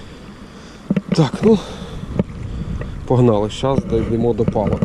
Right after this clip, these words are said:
Друзі, ну, достаємо наші палки. Це перша палка, це Міварді, Extreme Catfish, катушка Black Cat, восьмитисячка, шнур, е, нуль п'ятдесят п'ятий,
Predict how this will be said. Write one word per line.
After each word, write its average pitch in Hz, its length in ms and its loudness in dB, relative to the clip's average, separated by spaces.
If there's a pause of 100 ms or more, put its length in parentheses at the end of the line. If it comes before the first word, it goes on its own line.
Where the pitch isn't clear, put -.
(540)
Друзі, 127 380 4
ну, 156 160 6
достаємо 123 600 8
наші 107 240 4 (100)
палки. 143 380 4 (420)
Це 123 220 6 (880)
перша 117 380 4
палка, 104 580 2
це 104 460 2 (500)
Міварді, 143 640 6 (100)
Extreme 117 480 4
Catfish, - 600 2 (1300)
катушка 120 420 2
Black 117 240 6 (160)
Cat, 165 200 6
восьмитисячка, 120 1040 2
шнур, 135 480 8 (440)
е, 113 40 8
нуль 110 500 8 (100)
п'ятдесят 113 360 2
п'ятий, 156 520 4